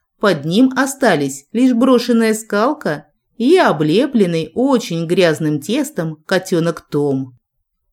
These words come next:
Но там так сильно пахло крысами, что Джон провел на чердаке остаток утра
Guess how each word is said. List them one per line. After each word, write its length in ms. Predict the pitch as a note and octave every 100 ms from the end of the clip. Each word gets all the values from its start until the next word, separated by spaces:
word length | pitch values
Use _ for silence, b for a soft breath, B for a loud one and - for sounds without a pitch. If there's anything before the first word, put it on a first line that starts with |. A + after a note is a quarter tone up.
| _
Но 220 | F3+ F3+ G3
там 400 | F3 G#3 F#3 E3
так 300 | G#3+ E3+ -
сильно 440 | A3+ A3+ F3+ E3+
пахло 440 | G3 A3 G3+ F#3+
крысами, 840 | E3 E3 E3 A3+ B3+ G#3+ E3 D3+ D3+
что 260 | - - D4
Джон 500 | G#3+ G#3 A#3+ D4 B3+
провел 440 | G3+ G3+ F3 A3
на 160 | B3 A#3+
чердаке 600 | - G#3 F3+ E3+ F#3 A#3
остаток 680 | - F3 - F#3+ A3+ A#3+ -
утра 600 | F#3+ G3+ A3+ G#3+ C#3+ C#3+